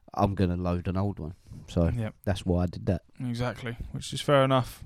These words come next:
Speaker 2: Which is fair enough, and you've just haven't had any time to play it.
Speaker 1: Because Baldur's Gate is taking up every second of existence I have when I am
Speaker 2: Playing
Speaker 1: child-free in the evenings.
Speaker 2: Playing the goat.
Speaker 1: It's the goat,
Speaker 2: The
Speaker 1: still the
Speaker 2: number one
Speaker 1: goat.
Speaker 2: goat, still better than Witcher, yeah?
Speaker 1: Yep.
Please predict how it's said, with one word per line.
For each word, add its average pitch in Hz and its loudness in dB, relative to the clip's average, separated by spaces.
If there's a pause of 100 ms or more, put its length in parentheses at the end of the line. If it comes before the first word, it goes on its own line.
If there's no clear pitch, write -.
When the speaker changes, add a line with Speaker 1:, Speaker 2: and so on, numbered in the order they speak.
Speaker 2:
Which 143 -8
is 127 -6
fair 123 0
enough, 123 2
and 123 4
you've 120 2
just - -4 (440)
haven't 120 2
had 117 4 (840)
any 117 2
time 110 0
to 110 -2
play 120 -2
it. - -8 (1040)
Speaker 1:
Because 104 2
Baldur's 107 6
Gate 110 6
is 101 -8
taking 113 -4
up 110 0
every 107 0
second 104 0 (100)
of 98 -2
existence 104 2
I 98 8
have 107 4
when 101 0
I 101 2
am 101 0
Speaker 2:
Playing - 2
Speaker 1:
child-free 107 4
in 104 2
the 107 2
evenings. 104 2
Speaker 2:
Playing 120 0
the 113 0
goat. 117 -2 (680)
Speaker 1:
It's 110 -6
the 117 0
goat, 123 10
Speaker 2:
The - -4
Speaker 1:
still 135 8
the 117 8
Speaker 2:
number 117 8
one 117 10
Speaker 1:
goat. 113 4
Speaker 2:
goat, - -12
still 127 4
better 120 4
than 120 4
Witcher, 120 2
yeah? 113 4
Speaker 1:
Yep. 113 6